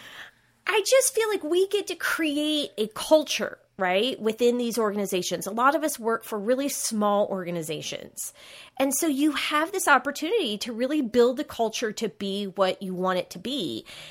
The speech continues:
And I remember being at this organization, and that happened. The H R person came in,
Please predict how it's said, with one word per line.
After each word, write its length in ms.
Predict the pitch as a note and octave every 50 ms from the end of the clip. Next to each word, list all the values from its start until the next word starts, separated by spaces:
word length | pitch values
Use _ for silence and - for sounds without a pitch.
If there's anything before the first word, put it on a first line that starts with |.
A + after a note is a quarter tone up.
| - -
And 140 | - C#4+ C#4+ -
I 120 | - -
remember 480 | E4 F#4 G#4 F#4+ E4+ F4 F4+ F#4+ F#4 A#3
being 360 | - C#4+ D4 D4 D4 D4 C4+
at 140 | B3+ C4 -
this 220 | C#4 C4 C4 -
organization, 1000 | - A#3+ A#3 A3 A3+ A3 G#3 G#3 - D#4+ G4+ - - - A3+ G3 G3 G3 G3+ B3 C4 - - - - - - - -
and 320 | A#3+ A3+ G#3 G3 G3+ - -
that 180 | - E3+ F#3+ B3
happened. 600 | - D4 C#4 C4+ C#4 - C#4 B3+ C#4+ D4 D#4 - - -
The 200 | - F#3+ E3 -
H 180 | F#3 G#3+ A#3 -
R 80 | C#4+ D4+
person 400 | D4 - - C#4+ - D#4+ D#4+ D4
came 260 | - D#4+ D#4+ D#4 D4
in, 300 | C4 A#3+ B3 B3 B3+